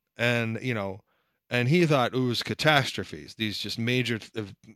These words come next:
big things came through and just killed off all these organisms, but that more or less we were just kind of,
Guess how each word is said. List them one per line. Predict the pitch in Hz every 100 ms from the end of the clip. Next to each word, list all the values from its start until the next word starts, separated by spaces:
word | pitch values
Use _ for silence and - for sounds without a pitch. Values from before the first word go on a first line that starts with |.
| _ 113
big | - 147 127
things | - 131 123 -
came | - 113 110
through | - 113 113
and | 104
just | 101 -
killed | - 123 117
off | 110 107 107
all | 104
these | 101 95
organisms, | 120 127 110 101 95 98 - _ _ - _
but | - 127
that | - 120 120
more | 143 143
or |
less | 123 127 127 -
we |
were | 113
just | 110 113 -
kind | 117 101
of, | 87